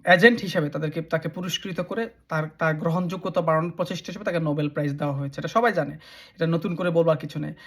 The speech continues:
এবং তার কিছু ভক্তকুল অতি উৎসাহী হয়ে একটা হাস্যকর বিষয়ে কথা বলছেন যে ডক্টর ইউনূস আবার দ্বিতীয়বার নোবেল পুরস্কার পাওয়ার সম্ভাবনা রয়েছে। কী নিয়ে নি-, দ্বিতীয়বার নোবেল পুরস্কার পাওয়া,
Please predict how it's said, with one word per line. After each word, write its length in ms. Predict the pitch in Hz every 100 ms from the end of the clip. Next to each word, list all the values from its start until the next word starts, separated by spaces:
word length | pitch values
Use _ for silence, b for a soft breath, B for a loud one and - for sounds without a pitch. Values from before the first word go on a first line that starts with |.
| B B
এবং 140 | 160 151
তার 220 | 165 185
কিছু 280 | 214 226 220
ভক্তকুল 880 | 156 160 160 - 214 208 240 180 -
অতি 240 | 190 190 220
উৎসাহী 420 | 220 - 220 214
হয়ে 100 | 214
একটা 180 | 208 214
হাস্যকর 600 | - 151 - 208 202 208
বিষয়ে 340 | 180 - 196 202 B B -
কথা 220 | 170 190
বলছেন 320 | 180 156 156
যে 100 | 165
ডক্টর 340 | 160 160 202 202
ইউনূস 320 | 202 214 -
আবার 280 | 175 180 156
দ্বিতীয়বার 540 | 180 208 254 240 214
নোবেল 260 | 185 170 180
পুরস্কার 420 | - 185 - 185
পাওয়ার 220 | 175 170
সম্ভাবনা 420 | 165 165 160 160 156
রয়েছে। 220 | 151 147
কী 260 | - 240
নিয়ে 160 | 262 269
নি-, 160 | 254 247
দ্বিতীয়বার 440 | 233 226 240 226
নোবেল 240 | 220 220
পুরস্কার 400 | 220 240 226 208
পাওয়া, 320 | 214 214 208